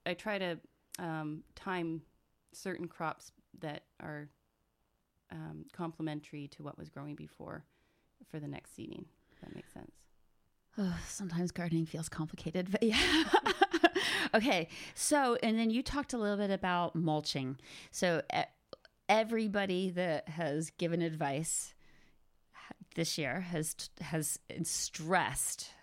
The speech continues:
Speaker 2: how important mulching is. So I, in my great exuberance to do what I am told by my mini folk university gardening instructors,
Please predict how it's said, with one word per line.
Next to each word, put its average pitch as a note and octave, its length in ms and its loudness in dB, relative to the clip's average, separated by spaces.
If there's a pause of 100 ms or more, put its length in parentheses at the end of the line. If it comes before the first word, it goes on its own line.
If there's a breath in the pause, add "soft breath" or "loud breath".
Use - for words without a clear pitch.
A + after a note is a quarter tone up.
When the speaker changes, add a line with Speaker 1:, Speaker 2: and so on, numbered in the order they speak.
(160)
Speaker 2:
how E3+ 140 0
important D#3+ 480 2
mulching C#3+ 420 0
is. G#2+ 320 -6 (300 loud breath)
So D3+ 720 0 (120)
I, D#3 720 2
in E3 480 0
my D#3 380 -2 (160)
great E3 360 -2
exuberance D#3 680 -2
to E3 80 -8
do D3+ 260 -2
what D3+ 120 -2
I D3 40 0
am E3 160 0
told D3+ 560 0
by D#3 220 2
my D3+ 180 0
mini D#3 380 2
folk - 420 2
university G#3+ 720 4
gardening G3 400 4
instructors, F3 680 4